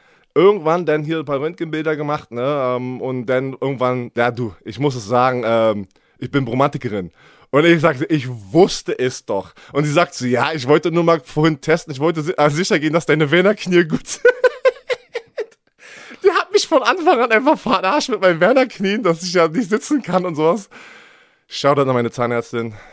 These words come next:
in der Hood hier draußen. Aber, Leute, lasst <laughs> euch nicht von Patrick erzählen. Ich,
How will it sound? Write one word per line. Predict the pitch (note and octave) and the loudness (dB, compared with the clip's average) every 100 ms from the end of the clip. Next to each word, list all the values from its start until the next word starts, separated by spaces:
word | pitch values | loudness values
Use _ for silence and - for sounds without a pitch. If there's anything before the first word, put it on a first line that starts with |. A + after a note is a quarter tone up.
| - | -16
in | G#2 | -10
der | G2+ F2+ | -8 -8
Hood | F#2 | -10
hier | F2 E2+ | -14 -16
draußen. | E2 F2 F2 E2 E2 | -12 -12 -12 -14 -4
Aber, | C3+ D3+ A#3+ - _ _ _ | -2 -2 -4 -8 _ _ _
Leute, | G2 A#2 C#3 D#3+ G#3 - | -4 -4 -2 -6 -8 -8
lasst | G2 C3+ - - D3 | -6 -6 -8 -12 -12
<laughs> | - | -6
euch | C#3 C#3+ | -6 -6
nicht | B2+ D#3+ | -10 -10
von | - C#3+ | -10 -12
Patrick | - C3 - | -8 -10 -8
erzählen. | B2 A#2 C3 A2+ - | -8 -8 -8 -8 -10
Ich, | G#2 | -14